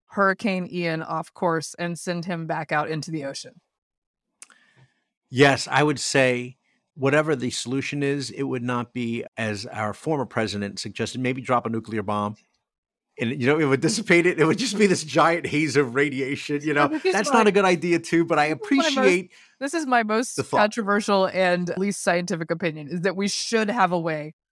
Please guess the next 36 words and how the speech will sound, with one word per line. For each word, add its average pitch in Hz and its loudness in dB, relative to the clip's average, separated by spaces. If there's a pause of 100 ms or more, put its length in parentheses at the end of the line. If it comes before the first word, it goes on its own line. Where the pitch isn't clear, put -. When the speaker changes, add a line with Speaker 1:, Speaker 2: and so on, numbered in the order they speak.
Speaker 1:
to 240 0
blow 180 4
up 165 2
Speaker 2:
To 185 -2
Speaker 1:
hurricanes. 156 0
Speaker 2:
blow 151 6
up 165 6
a 151 6
hurricane? 156 2
Speaker 1:
Yes. 185 4 (500)
Speaker 2:
Yeah. - -14 (360)
Speaker 1:
We 294 2
just 508 4
not, 294 -2 (100)
we 214 0
just 247 0
literally 240 -2
last 202 -4
night 185 0 (480)
knocked 208 0
an 240 0
asteroid 175 0 (800)
out - 0
somewhere 269 0
else, 170 -2 (180)
just 202 -8
Speaker 2:
Mm-hmm. - -4
Speaker 1:
punched 277 2
it 269 -2
in 262 0
its 233 -8
face 185 -2 (800)
via 247 4
mathematics 247 0
and 240 0
science. 196 -2